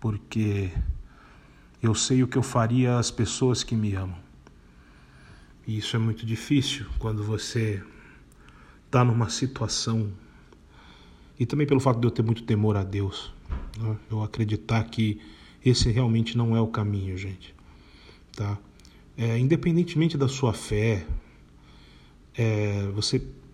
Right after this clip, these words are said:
acreditar que isso não é o fim é muito importante.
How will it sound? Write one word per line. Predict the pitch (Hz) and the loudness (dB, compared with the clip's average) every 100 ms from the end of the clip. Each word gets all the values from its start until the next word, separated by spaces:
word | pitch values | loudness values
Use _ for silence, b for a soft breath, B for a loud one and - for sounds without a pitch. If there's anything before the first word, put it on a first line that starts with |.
| - - - - - - - - - - - - - - - | -20 -20 -20 -20 -20 -20 -20 -20 -20 -20 -20 -20 -20 -20 -6
acreditar | - 160 151 131 - - 139 - - - - - b b b b b b b b b b b b - - | 0 2 4 2 0 0 2 0 -4 -8 -10 -20 b b b b b b b b b b b b -20 -12
que | - 131 | 0 2
isso | 139 135 | 4 4
não | 123 123 | 4 4
é | 120 | 4
o | |
fim | 110 - - 135 | 10 10 10 4
é | 117 | 4
muito | 117 120 107 | 4 2 0
importante. | - 98 - 95 - | -4 -6 -4 -8 -8